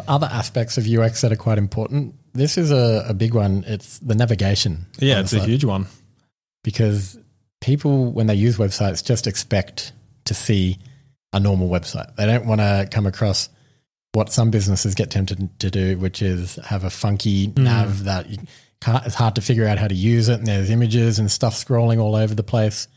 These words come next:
Speaker 2: Yeah.
Speaker 1: That's not good. Might please the designer,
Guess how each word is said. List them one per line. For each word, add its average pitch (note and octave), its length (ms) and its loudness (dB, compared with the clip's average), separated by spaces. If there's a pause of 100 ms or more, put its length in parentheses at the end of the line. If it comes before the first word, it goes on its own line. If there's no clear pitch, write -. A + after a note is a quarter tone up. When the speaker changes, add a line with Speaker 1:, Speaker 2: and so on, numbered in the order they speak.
(140)
Speaker 2:
Yeah. F#2 260 -2 (140)
Speaker 1:
That's - 140 -8
not C3+ 140 2
good. F#2 200 -2 (120)
Might A#2+ 200 0 (580)
please A2+ 260 0
the A2+ 80 0
designer, B2 600 0